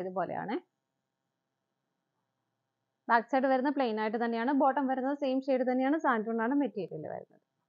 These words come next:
ഇതിന്റെയും ഷോളിൽ ആ ഒരു നല്ല ഭംഗിയായിട്ടുള്ള ആ ഒരു പ്രിന്റുകൾ തന്നെയാണ് ഇതിനകത്തും വരുന്നത്. ഇതിന്റെ side ബോർഡറിൽ ആ ഒരു lace വരുന്നില്ല. ഇവിടെ കോർണറിലെല്ലാം ഇതുപോലെ tassels attach ചെയ്തിട്ടുണ്ട് ട്ടോ. ഇതാണ് ഷാൾ വരുന്നത്.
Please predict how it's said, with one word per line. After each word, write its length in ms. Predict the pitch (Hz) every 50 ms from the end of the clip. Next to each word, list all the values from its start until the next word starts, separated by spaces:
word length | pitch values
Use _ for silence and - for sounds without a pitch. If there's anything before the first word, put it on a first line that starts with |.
| _ _ _ _ _ _ _ _ _ _ _ _ _ _ _ _ _ _ - 262
ഇതിന്റെയും 280 | 247 240 262 294 302 302
ഷോളിൽ 320 | 330 277 269 262 262 269 294 302 269
ആ 20 | 247 220 208
ഒരു 100 | 214 220 285 339 277
നല്ല 120 | 233 214 220 214
ഭംഗിയായിട്ടുള്ള 420 | 214 208 202 208 202 202 202 202 190
ആ 20 | 185 196
ഒരു 80 | 208 208
പ്രിന്റുകൾ 300 | 214 202 185 196 196 208 208 208
തന്നെയാണ് 260 | 185 185 185 185 185 180
ഇതിനകത്തും 300 | 180 185 175 - 220 214 208
വരുന്നത്. 300 | 196 190 196 196 214 294 392 - _ _ _ _ _ _ _ _ _ _ _ _ _ _ -
ഇതിന്റെ 200 | 226 269 269 320 311 339
side 180 | 262 240 220 220
ബോർഡറിൽ 340 | 233 220 214 226 226 233 247 240
ആ 20 | 214 208 202
ഒരു 80 | 196 226 226
lace 220 | 208 196 214 208 262 233
വരുന്നില്ല. 280 | 226 196 185 196 185 220 339 415 - _ _ _ _ _ _ _ _ _ _ - 247
ഇവിടെ 200 | 226 233 254 370 427 - - 247
കോർണറിലെല്ലാം 600 | 240 233 240 254 269 294 277 269 226 190 214 214 220 190
ഇതുപോലെ 240 | 196 190 208 233 302 330 349 - _ _ _ _ _ - -
tassels 340 | 247 233 226 220 254 220 226
attach 240 | - 180 156 160 -
ചെയ്തിട്ടുണ്ട് 380 | 170 151 170 - - 180 190 226 240 254
ട്ടോ. 60 | 190 - _ _ _ _
ഇതാണ് 220 | - 214 202 196 226 -
ഷാൾ 180 | 269 233 208 214 220 226
വരുന്നത്. 260 | 220 202 214 220 220